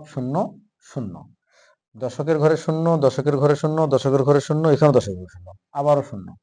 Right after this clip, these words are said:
ঠিক আছে, শতকের ঘরে এখানে চার, শতকের ঘরে এখানে তিন, চার তিনে সাত, এখানে শতকের ঘরে ছয়, সাত ছয় তেরো, শতকের ঘরে এখানে নয়, নয় আর তেরো কত? বাইশ, বাইশের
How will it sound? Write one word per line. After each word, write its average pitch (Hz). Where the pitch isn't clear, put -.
ঠিক 160
আছে, -
শতকের 165
ঘরে 185
এখানে 175
চার, 127
শতকের 156
ঘরে 160
এখানে 156
তিন, 131
চার 131
তিনে 147
সাত, -
এখানে 143
শতকের 143
ঘরে 147
ছয়, 113
সাত 127
ছয় 151
তেরো, 135
শতকের 151
ঘরে 160
এখানে 170
নয়, 131
নয় 151
আর 151
তেরো 165
কত? 170
বাইশ, 113
বাইশের 127